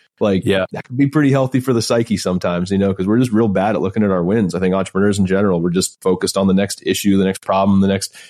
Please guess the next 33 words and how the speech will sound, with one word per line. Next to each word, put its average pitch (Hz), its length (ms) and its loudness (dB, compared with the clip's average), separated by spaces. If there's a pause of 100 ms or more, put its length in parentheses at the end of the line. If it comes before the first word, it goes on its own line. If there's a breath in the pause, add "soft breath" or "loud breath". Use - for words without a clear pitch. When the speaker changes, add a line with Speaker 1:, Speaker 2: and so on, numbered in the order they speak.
(180 loud breath)
Speaker 1:
support - 440 -4
ticket 104 340 0
or 95 140 0 (100)
bug 104 420 0
or 95 380 -2 (260)
whatever. 95 640 0 (340 loud breath)
But, 90 120 0
like, 95 340 0 (140)
man, 107 260 -2
there's 104 220 0
some 98 200 2
really 117 340 2
beautiful 110 420 0
stuff 110 320 -2
in 104 80 0
the 95 100 2
rear 107 160 2
view 95 220 2
that 87 100 2
we're 95 160 2
really 98 460 2
bad 95 260 0
at 90 80 -2
seeing. 85 340 -2
So 85 160 -2
that's 87 140 -2
a, 98 100 2
that's 78 200 -2
a 101 40 -2
great 87 240 0
point, 87 220 -2
man. 87 240 -2
Some, 95 240 -6